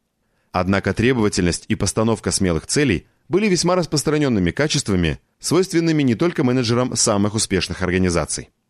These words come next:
По оценкам сотрудников, именно честность и порядочность обладали предсказательной ценностью, согласно моему статистическому анализу, при определении организаций, достигающих финансового успеха.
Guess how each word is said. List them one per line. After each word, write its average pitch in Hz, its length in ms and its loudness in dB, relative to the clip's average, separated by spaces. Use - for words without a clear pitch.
По 98 160 0
оценкам 92 380 -2
сотрудников, 104 640 0
именно 139 360 0
честность 135 540 0
и 117 140 0
порядочность 135 720 0
обладали 117 440 2
предсказательной 127 720 0
ценностью, 90 640 0
согласно 104 460 0
моему 98 260 2
статистическому 90 760 -4
анализу, 98 460 0
при 120 140 2
определении 127 560 2
организаций, 117 840 0
достигающих 117 760 0
финансового 95 640 0
успеха. 87 500 -4